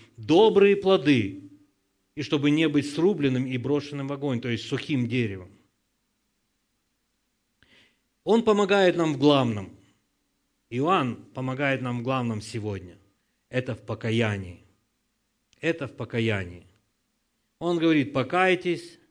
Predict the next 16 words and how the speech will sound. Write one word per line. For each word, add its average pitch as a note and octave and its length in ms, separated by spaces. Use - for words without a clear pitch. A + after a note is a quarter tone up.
и C#3 80
он E3+ 520
нам D#3 440
через C3+ 340
свою, C#3 340
через B2+ 240
эту C3 240
историю, B2+ 560
он B2+ 200
напоминает C3+ 680
нам C3+ 300
о B2+ 160
вечном. A2+ 680
«Приблизилось F3 720
Царство D#3 380
Небесное», B2+ 800